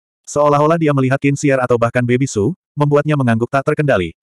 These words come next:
"Aku sangat senang memiliki saudara perempuan yang imut sepertimu." "Saudara laki-laki," gadis itu memeluk Qin Chuan dengan gembira. Dia sama sekali tidak asing. Qin Chuan bahkan bisa merasakan bahwa gadis itu sama sekali tidak menjaganya. Ini sangat mengejutkannya.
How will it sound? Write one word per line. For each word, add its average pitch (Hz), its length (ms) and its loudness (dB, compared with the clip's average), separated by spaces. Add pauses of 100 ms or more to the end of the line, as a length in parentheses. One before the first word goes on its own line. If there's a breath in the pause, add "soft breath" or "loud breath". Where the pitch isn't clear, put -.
"Aku 143 240 -2
sangat 131 240 -2
senang 120 240 -4
memiliki 113 320 -2
saudara 139 320 0
perempuan 123 400 -2
yang 120 160 -2
imut 120 320 -4
sepertimu." 92 480 -6 (760)
"Saudara 147 560 0
laki-laki," 120 560 -2 (100)
gadis 156 320 -2
itu 160 220 -2
memeluk 135 240 0
Qin 135 100 -2
Chuan 131 300 0
dengan 147 240 0
gembira. 101 400 -2 (560)
Dia 165 240 0
sama 156 260 -2
sekali 135 300 0
tidak 143 320 0
asing. 90 260 -8 (300)
Qin 160 160 -2
Chuan 160 240 2
bahkan 151 240 0
bisa 143 180 -2
merasakan 127 460 0
bahwa 117 180 2
gadis 131 300 -2
itu 143 160 0
sama 131 240 -2
sekali 139 320 -2
tidak 123 240 -2
menjaganya. 101 480 -2 (560)
Ini 165 240 0
sangat 156 320 -2
mengejutkannya. 123 640 -2